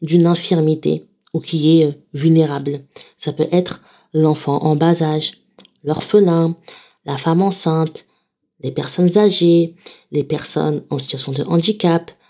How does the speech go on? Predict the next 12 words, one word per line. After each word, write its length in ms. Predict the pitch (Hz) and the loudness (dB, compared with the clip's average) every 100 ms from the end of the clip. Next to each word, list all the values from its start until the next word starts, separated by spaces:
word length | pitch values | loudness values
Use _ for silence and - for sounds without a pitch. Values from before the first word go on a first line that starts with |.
| _ _ | _ _
les 160 | 147 160 | 2 4
malades, 480 | 175 202 175 165 156 _ _ - | 4 4 2 0 -4 _ _ -14
et 60 | |
cetera. 680 | - 214 220 214 180 180 - _ _ _ - - _ - | -2 0 2 2 0 -2 -6 _ _ _ -20 -20 _ 2
Et 160 | 202 190 | 2 2
comment 360 | 254 262 294 | 2 4 4
agir 360 | 196 185 190 190 - | 2 2 2 0 -2
en 100 | 165 | -2
bien 280 | 147 165 | 0 0
envers 280 | 156 143 139 | -2 -6 -8
ces 140 | - 135 | -10 -14
personnes ? 560 | 139 - 294 285 - | -12 -4 -2 -2 -4